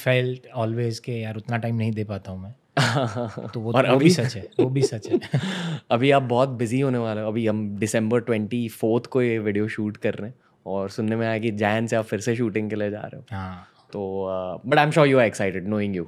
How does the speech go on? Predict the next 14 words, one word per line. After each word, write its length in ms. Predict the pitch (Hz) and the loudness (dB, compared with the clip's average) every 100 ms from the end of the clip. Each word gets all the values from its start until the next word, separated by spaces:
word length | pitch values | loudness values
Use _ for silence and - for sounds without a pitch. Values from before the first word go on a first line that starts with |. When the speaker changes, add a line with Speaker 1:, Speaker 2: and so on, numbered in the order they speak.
| - | 0
Speaker 1:
I 180 | 127 220 | 2 2
am 140 | 220 | 0
excited 400 | - 196 190 170 | 0 0 0 -2
about 340 | 143 135 131 120 | -2 -2 -4 -6
the 100 | 117 | -8
shoot, 220 | 123 120 | -6 -6
about 260 | 120 120 | -4 -6
the 120 | 113 117 | -6 -6
different 340 | 113 120 117 | -6 -4 -4
character 400 | 117 107 104 113 | -4 -6 -8 -10
that 100 | 104 | -8
I'm 100 | 107 | -6
going 140 | 107 | -6
to 80 | 107 | -6